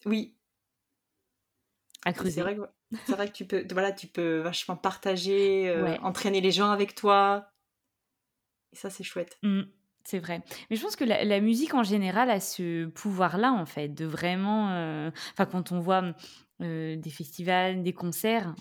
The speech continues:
Speaker 2: c'est vraiment, euh, juste de la musique et finalement, ça regroupe énormément de personnes. Et c'est incroyable l'impact que ça peut avoir aussi sur, euh, sur nous, en fait, selon,
Speaker 1: Ah.
Speaker 2: euh,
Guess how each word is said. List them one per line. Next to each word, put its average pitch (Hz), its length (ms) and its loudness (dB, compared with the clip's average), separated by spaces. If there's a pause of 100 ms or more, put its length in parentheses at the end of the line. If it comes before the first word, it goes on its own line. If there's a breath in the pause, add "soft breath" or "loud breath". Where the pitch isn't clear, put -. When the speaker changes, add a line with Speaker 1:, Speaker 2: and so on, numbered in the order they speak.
Speaker 2:
c'est - 240 -4
vraiment, 190 640 -2
euh, 190 120 -4 (640)
juste 208 420 0
de 202 100 2
la 185 120 2
musique 196 460 0
et 185 80 -2
finalement, 208 720 0 (320 loud breath)
ça 190 220 4
regroupe 208 480 2
énormément 196 460 2
de 190 60 2
personnes. 208 720 -2 (460 loud breath)
Et 175 380 0
c'est 185 120 0
incroyable 214 500 2
l'impact 190 680 -2
que 185 120 -8
ça 175 180 -2
peut 175 160 -2
avoir 196 340 0
aussi 190 260 -8
sur, 160 360 -10
euh, 156 120 -8 (640)
sur 190 240 -2
nous, 262 180 6
en 202 120 2
fait, - 280 -6 (320)
selon, 208 600 4
Speaker 1:
Ah. 202 140 0
Speaker 2:
euh, 160 240 -2